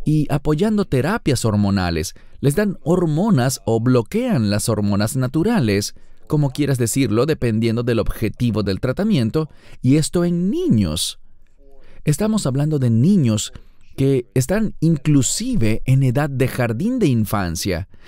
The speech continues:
y están enseñándoles sobre esto y preguntándole a los niños pequeños, "¿Qué quieres ser? ¿Un niño o una niña?",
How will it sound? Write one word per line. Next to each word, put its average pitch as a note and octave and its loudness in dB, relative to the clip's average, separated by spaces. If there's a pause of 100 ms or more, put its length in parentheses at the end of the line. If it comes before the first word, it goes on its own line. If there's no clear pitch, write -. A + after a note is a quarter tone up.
(280)
y C#3 6
están F#3+ 2
enseñándoles C3 0
sobre A2 0
esto B2 -2
y D3+ 0
preguntándole D3 0
a - 2
los B2 0
niños A#2 0
pequeños, A2 -2 (380)
"¿Qué D4+ -4
quieres A2 0
ser? G#2 -2 (360)
¿Un C3+ 2
niño D3+ 2 (260)
o B2 2
una A2 4
niña?", F#2 0